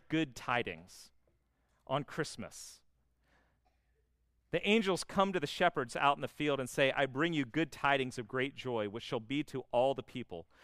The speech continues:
For unto you is born this day in the city of David a Savior, which is Christ the Lord." Good tidings, as the King James puts it, is good news, or the word gospel, good news, the gospel. The angels come and say,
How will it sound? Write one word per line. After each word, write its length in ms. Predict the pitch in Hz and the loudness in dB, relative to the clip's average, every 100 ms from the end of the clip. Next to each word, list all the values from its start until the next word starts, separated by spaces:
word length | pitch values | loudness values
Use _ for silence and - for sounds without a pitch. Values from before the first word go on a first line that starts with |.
| - - | -18 -6
For 100 | 220 | -4
unto 240 | 170 - 143 | -2 -4 -4
you 220 | 180 190 | 0 2
is 120 | 127 | 0
born 300 | 107 147 165 | -2 -2 0
this 180 | 156 - | -2 -2
day 220 | 143 123 | 0 2
in 80 | 117 | 0
the 60 | |
city 280 | 110 - 151 | -6 -6 -4
of 120 | 127 | -2
David 240 | 135 135 117 | 0 -2 -2
a 40 | |
Savior, 600 | - - 165 156 120 90 - _ _ - | -8 -4 0 0 -2 -8 -10 _ _ -10
which 180 | 123 | -8
is 120 | 127 - | -8 -8
Christ 400 | - 139 - - | -2 -2 -2 -8
the 80 | |
Lord." 380 | 117 139 104 82 - _ _ _ _ _ - - | -4 -2 -4 -6 -16 _ _ _ _ _ -20 0
Good 200 | 220 185 | 2 2
tidings, 480 | - 175 175 131 131 | 4 6 6 2 -4
as 100 | 120 | -6
the 80 | 127 | -6
King 240 | 156 135 | -6 -6
James 320 | 123 127 113 | -2 -4 -4
puts 300 | - 165 - | -4 -4 -2
it, 100 | 123 | -2
is 180 | 113 - - _ 110 | -2 -6 -14 _ 2
good 240 | 180 139 | 4 4
news, 560 | 131 147 113 - - - - | 0 -2 -2 -6 -14 -8 2
or 240 | 175 165 | 6 6
the 80 | 151 | 4
word 380 | 135 160 123 - | 2 0 0 0
gospel, 680 | 131 151 - - 196 240 - _ _ _ - | 4 4 0 -4 -2 -2 -6 _ _ _ -2
good 220 | 160 185 | 4 4
news, 340 | 156 165 180 170 | 4 0 0 -2
the 80 | 135 | 2
gospel. 640 | 127 139 - - 202 226 _ _ _ _ _ _ _ _ _ _ - | 4 4 0 -4 -4 -4 _ _ _ _ _ _ _ _ _ _ -6
The 200 | 156 202 | -2 2
angels 280 | 233 220 180 | 2 2 0
come 180 | 226 226 | 0 0
and 100 | - | 4
say, 200 | 196 | 2